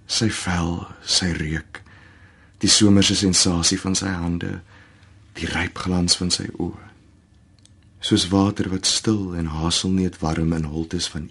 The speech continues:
ewige middag lê. Versadig en nouliks in staat tot sweef, skroef die muskiet haar uit die weelde van Juan. 'n Bladsy ritsel om, en steeds het ek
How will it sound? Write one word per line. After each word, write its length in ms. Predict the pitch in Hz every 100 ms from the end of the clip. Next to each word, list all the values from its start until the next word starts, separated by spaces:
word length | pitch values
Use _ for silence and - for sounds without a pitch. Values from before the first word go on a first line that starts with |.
| -
ewige 460 | 90 85 82 -
middag 400 | 80 80 78 - -
lê. 300 | - - - - - - - - - - - - - - - -
Versadig 640 | - 107 - 123 117 98 95
en 120 | 92
nouliks 400 | 98 107 98 -
in 80 | 95
staat 320 | - 101 98
tot 160 | 95 90
sweef, 400 | - 110 104 98
skroef 360 | - - 110 -
die 140 | 95 92
muskiet 380 | 90 - 95 90
haar 80 | 87
uit 100 | 85
die 100 | 78
weelde 320 | 82 80 82 78
van 160 | 76
Juan. 480 | 76 85 76 78 82 - _ _ _ _ _ _ _ _ _ _ _ - - -
'n 100 | 87
Bladsy 360 | 90 90 - 95
ritsel 300 | 85 82 - -
om, 220 | 85 82 - _ - - - - - _ - - - - - -
en 120 | 92
steeds 420 | 87 - 110 107
het 80 | 101
ek 140 | 98